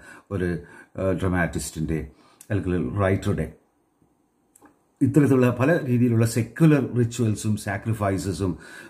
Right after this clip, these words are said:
ആ, ഒക്കെ, ആ, ഇതൊക്കെ ജീവിതത്തിൽ മനുഷ്യൻ്റെ എക്സ്പീരിയൻസസ് ആണല്ലോ.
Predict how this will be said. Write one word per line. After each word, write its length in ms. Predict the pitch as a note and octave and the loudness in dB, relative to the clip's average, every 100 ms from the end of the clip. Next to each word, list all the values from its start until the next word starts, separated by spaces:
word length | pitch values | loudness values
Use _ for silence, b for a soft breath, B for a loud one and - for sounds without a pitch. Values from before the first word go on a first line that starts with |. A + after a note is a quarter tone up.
| G2 | -4
ആ, 300 | F#2 F#2 F2 - _ _ | 0 0 -2 -8 _ _
ഒക്കെ, 380 | A#2+ A#2+ A2+ - - _ C3+ | -2 2 2 2 -10 _ -10
ആ, 280 | D3 C3 - D#2+ C#2 - - | -8 -10 -12 -12 -12 -10 -6
ഇതൊക്കെ 560 | G#3 G#3+ F#3+ E3 E3 | -2 0 2 0 -2
ജീവിതത്തിൽ 600 | D#3+ D#3 D3+ D3 C#3+ C#3 | 4 6 6 4 0 0
മനുഷ്യൻ്റെ 440 | C3 A#2+ A#2 B2 A#2 | 0 0 0 2 0
എക്സ്പീരിയൻസസ് 600 | A2+ B2 A2+ A2 F#2+ E2 | 0 0 4 4 2 -4
ആണല്ലോ. 400 | D2+ C2+ A#1 | -6 -6 -10